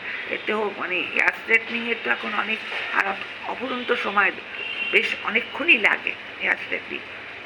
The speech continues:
করা। এবং তারপরে তা, এছাড়া তা না, মানে একবার ওখানে গেলেন, ওনার হাজব্যান্ড কোথায়, মানে ওই জায়গাটার নাম বলবো না,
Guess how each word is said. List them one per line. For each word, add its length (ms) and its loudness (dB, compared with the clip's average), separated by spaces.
করা। 200 6
এবং 460 2
তারপরে 540 2
তা, 60 2
এছাড়া 360 2
তা 160 6
না, 260 4
মানে 200 2
একবার 460 4
ওখানে 360 0
গেলেন, 440 4
ওনার 260 4
হাজব্যান্ড 440 0
কোথায়, 280 0
মানে 280 2
ওই 200 4
জায়গাটার 380 4
নাম 240 2
বলবো 220 -2
না, 140 4